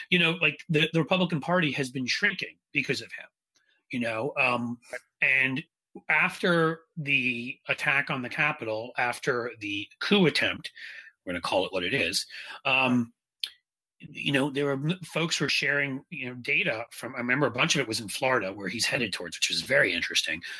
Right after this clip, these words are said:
Speaker 1: of in places where normally you'd have a hundred people re-register from their party during this period of time. Instead, it was a few thousand.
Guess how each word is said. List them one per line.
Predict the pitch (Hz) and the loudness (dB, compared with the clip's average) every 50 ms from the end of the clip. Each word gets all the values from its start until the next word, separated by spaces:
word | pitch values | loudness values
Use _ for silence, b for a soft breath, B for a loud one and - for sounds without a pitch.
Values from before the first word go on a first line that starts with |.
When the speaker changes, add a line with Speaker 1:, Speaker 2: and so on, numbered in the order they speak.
| B B B B B | B B B B B
Speaker 1:
of | - 123 127 135 143 | -2 -2 0 0 -2
in | 139 131 | -4 -4
places | - - 185 180 - 190 139 | 0 0 0 0 2 0 0
where | 139 135 | 0 0
normally | 131 135 143 147 151 151 156 143 | 0 2 2 2 2 2 2 2
you'd | 131 131 131 | 2 2 2
have | 127 - 143 127 123 120 - - - | 2 0 2 2 0 0 -2 -4 -4
a | - | -2
hundred | 123 - - 160 160 147 151 147 127 | -2 -2 0 0 0 2 2 0 0
people | - 151 147 131 139 117 110 | 0 -2 -2 -2 -2 -4 -2
re-register | 120 127 120 113 113 110 110 117 - - - 101 104 104 b b b b b b b b b _ _ _ - | -2 -2 -2 -2 -4 -6 -2 -2 -2 -2 -2 -4 -8 -10 b b b b b b b b b _ _ _ -4
from | - - 127 117 127 - | -2 0 0 0 -2 -4
their | 135 127 123 113 | 0 0 0 0
party | - - 151 127 123 120 | 0 0 0 2 2 2
during | 117 117 113 110 | 2 0 -2 -2
this | 107 107 | -4 -6
period | - - - 113 104 104 | -6 -4 -2 -2 -2 0
of | 101 | -2
time. | - 113 104 98 101 | -4 -4 -4 -4 -4
Instead, | 101 98 - - 127 120 | -2 -2 0 0 0 0
it | 120 | -2
was | 120 104 95 - - _ - | -2 -2 -4 -4 -4 _ -2
a | 127 | -2
few | - - 131 117 | -2 0 -2 -4
thousand. | 107 - - 117 110 107 107 110 - - - | -4 -4 -4 -2 0 2 2 2 0 -2 -4